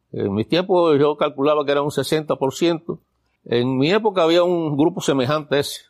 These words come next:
unas sesenta personas ahí en, en Naciones Unidas, y apenas había seis funcionarios que eran realmente funcionarios dedicados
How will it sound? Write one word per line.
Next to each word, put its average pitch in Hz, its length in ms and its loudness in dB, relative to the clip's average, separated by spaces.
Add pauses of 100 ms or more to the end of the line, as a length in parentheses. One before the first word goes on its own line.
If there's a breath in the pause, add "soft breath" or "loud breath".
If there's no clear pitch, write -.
unas 123 220 -4
sesenta 123 400 -4
personas 104 460 -2
ahí 104 180 0
en, 98 220 -4 (340)
en 92 140 -4
Naciones 127 380 -2
Unidas, 147 400 0 (600)
y 190 320 0 (240)
apenas 139 480 0
había 143 300 0
seis - 920 -6 (220)
funcionarios 139 680 -2 (160)
que 123 180 0
eran 160 220 -4
realmente 143 640 -2 (400)
funcionarios 143 720 0
dedicados 120 760 -2